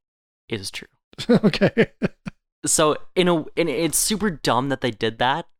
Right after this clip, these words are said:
Speaker 1: because this entire time they're calling him three P O, like is a, a three P O unit, but in reality he just looks like a T C unit. So how would a-, why would anybody, even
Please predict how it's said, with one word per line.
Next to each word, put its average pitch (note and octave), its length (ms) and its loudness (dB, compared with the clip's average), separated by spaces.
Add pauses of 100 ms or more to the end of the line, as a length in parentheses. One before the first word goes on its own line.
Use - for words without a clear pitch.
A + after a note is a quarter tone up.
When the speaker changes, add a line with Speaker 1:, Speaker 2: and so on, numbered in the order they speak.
(220)
Speaker 1:
because E3+ 300 2
this D3+ 140 -2
entire D#3+ 460 2
time C3 460 0
they're B2+ 180 -2
calling C3+ 360 2
him B2 100 -2
three A#2 340 -8
P D#3 200 -2
O, D#3+ 240 0 (220)
like C#3+ 140 0
is B2+ 100 0
a, B2 100 0 (220)
a - 100 0
three C#3 300 2
P C#3+ 240 2
O B2 80 2 (140)
unit, A#2+ 360 0 (280)
but D3 100 4
in C3+ 160 4
reality A#2+ 500 2
he C3+ 140 -6
just A#2+ 200 -4
looks A2 380 -2
like C3 100 -2
a A#2+ 60 -2
T - 300 -6
C A#2+ 220 -2
unit. A2 440 -4
So B2+ 120 -4
how B2 180 0
would B2 180 -2
a-, G#2+ 160 -6
why A#2+ 420 2
would B2 160 2
anybody, A#2 400 0 (380)
even F#3+ 320 4